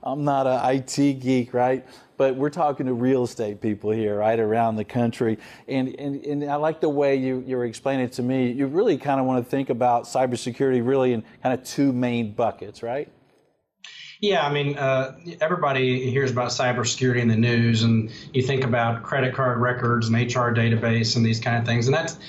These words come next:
Speaker 2: that is really important. And in real estate, we do have that with, uh, you know, asset management records and, and work order management and those things, you know, in the back office, and that, that is important.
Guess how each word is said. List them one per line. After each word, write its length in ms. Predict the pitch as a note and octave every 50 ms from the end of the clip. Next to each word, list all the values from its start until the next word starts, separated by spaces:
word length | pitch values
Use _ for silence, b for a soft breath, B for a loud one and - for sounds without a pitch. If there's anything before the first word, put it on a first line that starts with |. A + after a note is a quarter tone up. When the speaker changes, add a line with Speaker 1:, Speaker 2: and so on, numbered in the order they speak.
| B B B
Speaker 2:
that 140 | - D3 D3+
is 160 | D#3+ D3+ C3+
really 220 | C3+ C#3 C#3+ C3 B2
important. 420 | A#2+ A#2 - G#3 G#3 - D3+ C#3+
And 80 | D3 D3+
in 80 | E3+
real 140 | F#3+ G#3+ G#3
estate, 280 | - - - F3+ E3 D3
we 100 | D3 D3
do 100 | F3+ F3+
have 260 | D3+ D3+ F3+ F#3+ C#3
that 240 | B2 A2+ A2 A2 A2+
with, 240 | A2+ A2 A2 - -
uh, 280 | A2+ A2 G#2+ A2 G#2+ B2
you 160 | A#2 A2+ A2
know, 60 | A2
asset 420 | A#2+ A#2+ B2+ B2+ - B2+ B2+ A#2
management 400 | A#2 A#2 A#2 A#2 A2+ A2+ B2 A2+
records 500 | A#2 A#2 A#2 A#2 - A#2+ A#2+ A#2+ A2+ A2+
and, 320 | A#2 G#2+ G#2+ G#2 G#2+ G#2 A2
and 100 | G#2+ A2
work 220 | A2+ A2+ A2+ A#2+
order 160 | A#2+ A#2 A2+
management 460 | A2 A2 A2 A2 A2+ A2 A2+ A#2 A#2+ A#2
and 100 | A2+ A2+
those 220 | A#2 A2+ - -
things, 480 | A#2+ A#2 A#2 A2+ A2 - - - - -
you 180 | C#3 B2+ A2+ G#2+
know, 120 | A#2 A#2
in 80 | A#2 A2+
the 80 | A2+
back 260 | A2+ A#2 A2+ A2+ A#2
office, 460 | A#2+ A#2+ B2+ A#2+ - A2+ A2+ - - -
and 120 | A#2 A#2
that, 220 | A#2+ B2+ A#2+ -
that 160 | A#2+ B2 B2 B2
is 160 | C3 B2+ A#2+
important. 640 | A#2 A2 - C3 C3 C3 A2+ A2 G#2+ - B B